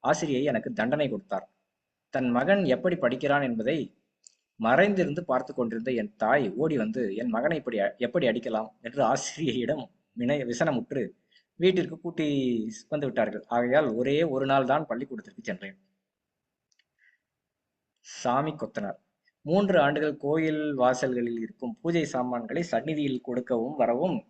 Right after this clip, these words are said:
வேலை பார்த்து வந்தேன். கோவில் திருப்பணி செய்கிறோம் என்று அறியாமலேயே அத்திருப்பணிகளுக்கு ஆளாக்கப்பட்டேன்.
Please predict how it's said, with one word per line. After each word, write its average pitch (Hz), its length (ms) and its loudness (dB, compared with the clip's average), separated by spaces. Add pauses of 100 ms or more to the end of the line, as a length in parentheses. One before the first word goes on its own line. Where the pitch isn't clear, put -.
வேலை 139 220 0
பார்த்து 110 280 -4
வந்தேன். 98 300 -6 (840)
கோவில் 208 360 4
திருப்பணி 170 380 0
செய்கிறோம் 147 440 0
என்று 143 220 2
அறியாமலேயே 143 640 0
அத்திருப்பணிகளுக்கு 135 1040 -2 (160)
ஆளாக்கப்பட்டேன். - 680 -2